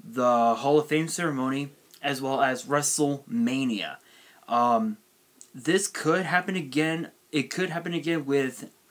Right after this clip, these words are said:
with WrestleMania thirty-six in Tampa. Only, but my guess, we could also see,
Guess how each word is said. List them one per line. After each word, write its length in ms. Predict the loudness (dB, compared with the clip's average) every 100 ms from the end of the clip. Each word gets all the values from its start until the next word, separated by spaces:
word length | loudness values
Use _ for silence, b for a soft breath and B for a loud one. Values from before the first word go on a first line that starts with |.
| _ -4
with 580 | 0 2 2 -2 -6
WrestleMania 720 | -6 -2 0 0 2 2 0 -2
thirty-six 1080 | -4 -2 -4 -2 0 0 -2 -4 -6 -6 -8 b b b -6
in 220 | -4 -4
Tampa. 680 | -4 0 0 2 2 2 -2 B B B
Only, 380 | 0 2 0 -2 -16 _ _ -16 0
but 340 | 2 2 0
my 300 | -2 0 0
guess, 520 | 0 -2 0 0 -4 -10 B B
we 80 | -2
could 220 | 0 0
also 440 | 0 0 0 -4
see, 520 | -4 -2 -2 -2 -4